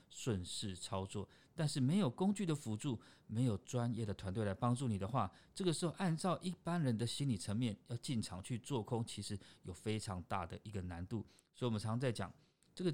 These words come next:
趋势啊，判断趋势它并不能够作为获利的一个保证，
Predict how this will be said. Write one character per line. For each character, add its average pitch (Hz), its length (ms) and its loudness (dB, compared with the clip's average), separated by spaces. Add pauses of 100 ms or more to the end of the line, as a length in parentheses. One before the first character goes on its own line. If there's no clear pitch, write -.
(120)
趋 - 280 -2
势 196 260 0
啊， 92 140 -2 (1000)
判 170 180 0
断 147 160 4
趋 123 180 -2
势 123 300 -4 (300)
它 143 180 -2
并 127 400 0
不 110 180 -6 (120)
能 101 180 2
够 107 160 -2
作 101 220 -4
为 92 100 -4
获 101 220 -4
利 92 120 -4
的 85 80 -8
一 87 40 -8
个 90 100 -10
保 80 240 -8
证， 101 240 -4